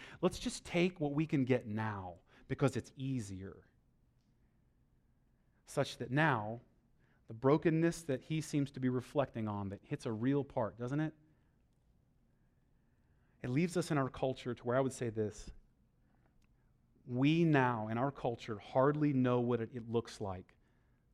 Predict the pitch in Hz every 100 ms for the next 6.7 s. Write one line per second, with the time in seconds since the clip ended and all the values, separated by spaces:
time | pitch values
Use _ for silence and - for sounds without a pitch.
0 | - 147 117 113 107 - - 104 127 139
1 | - 156 156 - - _ _ _ _ _
2 | _ _ - 117 - - - 139 - -
3 | 123 117 113 - 135 143 131 123 120 117
4 | 123 - 123 - 117 101 - - - _
5 | _ - 123 120 110 110 127 127 131 131
6 | 120 - - 127 107 98